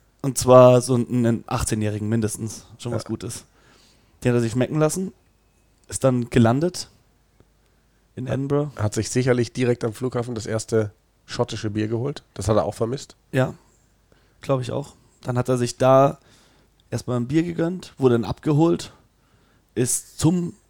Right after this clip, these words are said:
Speaker 1: direkt zum Hotel gefahren, direkt die anderen Spieler getroffen.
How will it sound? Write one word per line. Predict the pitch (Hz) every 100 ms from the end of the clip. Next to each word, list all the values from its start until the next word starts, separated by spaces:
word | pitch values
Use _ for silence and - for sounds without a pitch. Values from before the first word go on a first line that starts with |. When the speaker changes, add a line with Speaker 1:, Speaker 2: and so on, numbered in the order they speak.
| -
Speaker 1:
direkt | 135 170 -
zum | 175
Hotel | 156 143 151
gefahren, | - 135 127
direkt | 135 127 165 _ -
die | 139
anderen | 143 139
Spieler | - 170
getroffen. | 165 156 160 - 185